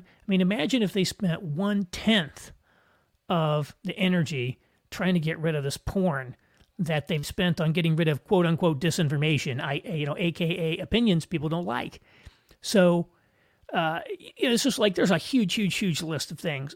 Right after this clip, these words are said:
that are injustice. And I think we should just basically look at America in that light and say, "This is what it's produced."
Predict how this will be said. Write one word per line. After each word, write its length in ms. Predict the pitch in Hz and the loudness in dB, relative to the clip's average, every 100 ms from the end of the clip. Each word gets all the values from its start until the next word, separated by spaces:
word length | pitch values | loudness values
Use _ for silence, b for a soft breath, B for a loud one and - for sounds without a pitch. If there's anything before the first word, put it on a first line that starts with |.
| - | -6
that 200 | 165 160 | -4 -4
are 80 | - | -6
injustice. 500 | 147 139 127 175 160 | -6 -6 -6 -6 -4
And 80 | 196 | -4
I 80 | 302 | -4
think 200 | 392 349 | -2 0
we 160 | 254 269 | 2 2
should 180 | 302 | 0
just 220 | 254 285 - | -2 -4 -2
basically 580 | 262 - 254 131 127 - | -4 -4 -4 -4 -4 -6
look 220 | 202 240 240 | -2 -2 -2
at 100 | 226 | -4
America 500 | 208 196 - 185 - _ | -4 -4 -2 -2 -4 _
in 140 | 202 175 | -2 0
that 240 | 165 - | -2 -4
light 220 | 175 160 | -8 -6
and 100 | 180 | -6
say, 220 | 175 147 | -4 -4
"This 280 | 156 156 220 | -2 -2 0
is 80 | 185 | -2
what 140 | 202 | -4
it's 80 | 190 | -4
produced." 600 | - 180 135 123 131 - | -6 -8 -6 -6 -8 -12